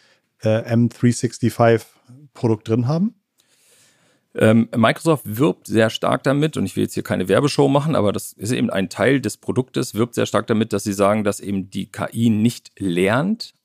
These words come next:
Speaker 2: anhand der Daten, die wir dort eingeben. Und das ist ja ein wichtiger Punkt. Ich sag mal, viele Firmen verbieten Chat G P T, weil sie sagen, "Wir wissen nicht, ne, wenn die, ziehen die, die Daten ab, wir laden da unsere Dateien hoch, was passiert damit?" Das passiert hier definitiv nicht. Microsoft gibt sich sehr viel Mühe,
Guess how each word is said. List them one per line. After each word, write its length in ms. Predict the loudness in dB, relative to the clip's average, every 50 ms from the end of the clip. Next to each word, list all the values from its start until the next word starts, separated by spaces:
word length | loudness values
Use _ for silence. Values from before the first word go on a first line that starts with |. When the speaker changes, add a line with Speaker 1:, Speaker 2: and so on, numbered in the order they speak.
| _
Speaker 2:
anhand 460 | -4 -4 -4 -2 0 -2 -2 -2 -4 _ _ _
der 240 | -4 0 2 2 2
Daten, 340 | 2 2 0 0 -2 -4 -8
die 140 | -12 -10 -8
wir 60 | -8
dort 200 | -8 -10 -10 -10
eingeben. 480 | -12 -12 -12 -12 -12 -14 -14 -14 -18 -20 _ _ _ _ _ _ _ _ _ _ _ _
Und 120 | -6 -4
das 120 | -4 -4 -4
ist 100 | -2 0
ja 80 | 0
ein 100 | 0 0
wichtiger 300 | -4 -6 -4 -2 -2 0
Punkt. 340 | 0 -2 -6 -6 -8 -10 -14
Ich 80 | -12 -8
sag 100 | -4 -4
mal, 80 | -4
viele 200 | -4 -2 -4 -4
Firmen 260 | -2 0 0 0 0 0
verbieten 380 | -2 -4 -4 -4 -6 -6 -6
Chat 200 | -6 -6 -6 -6
G 100 | -6 -8
P 80 | -10 -10
T, 320 | -14 -12 -10 -8 -6 -2
weil 120 | -2 -2 0
sie 60 | 0
sagen, 240 | -2 -2 -2 -2 -4
"Wir 100 | -6 -6
wissen 160 | -6 -4 -2
nicht, 300 | -4 -4 -4 -8 -6 -2
ne, 180 | -2 -2 -2 -2 -4
wenn 160 | -4 -4 -4
die, 120 | -6 -8 -8
ziehen 180 | -4 -2 -2
die, 100 | -2 -2
die 120 | -4 0 2
Daten 260 | 2 2 2 0 -2
ab, 240 | -4 -4 -4 _ _ -6
wir 100 | -2 0
laden 160 | 0 2 2
da 60 | 0
unsere 200 | 0 0 -2 -4
Dateien 440 | -4 -4 -4 -4 -4 -4 -2 -2 -2
hoch, 160 | -4 -4 -6 -8
was 100 | -10 -10
passiert 300 | -12 -10 -8 -6 -6 -4
damit?" 280 | -4 -4 -6 -8 _ _ _ _ _ _ _ _ _ _ _ _ _ _ _ _
Das 240 | 0 0 0 0 2
passiert 340 | -2 -4 -2 0 -2 -2 0
hier 140 | -2 -2 -2
definitiv 520 | -2 -4 -4 -2 -4 -4 -4 -4 -6 -6
nicht. 180 | -8 -10 -6 -6
Microsoft 380 | -6 -6 -4 -6 -6 -6 -6
gibt 120 | -6 -8 -8
sich 140 | -6 -2 0
sehr 160 | 0 0 0
viel 120 | 0 -2
Mühe, 480 | 0 2 2 4 4 4 4 2 0